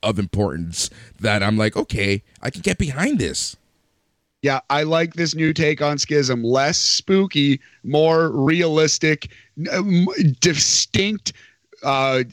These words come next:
Speaker 2: brand, for lack of a better term, that they are trying to produce here. The Schism, the, the Schism boys now have, like, kind of a code.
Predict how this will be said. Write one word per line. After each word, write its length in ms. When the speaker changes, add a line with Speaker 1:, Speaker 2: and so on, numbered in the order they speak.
Speaker 2:
brand, 680
for 240
lack 300
of 80
a 60
better 280
term, 300
that 200
they 200
are 140
trying 500
to 180
produce 540
here. 240
The 140
Schism, 560
the, 80
the 220
Schism 360
boys 320
now 260
have, 240
like, 320
kind 240
of 80
a 60
code. 640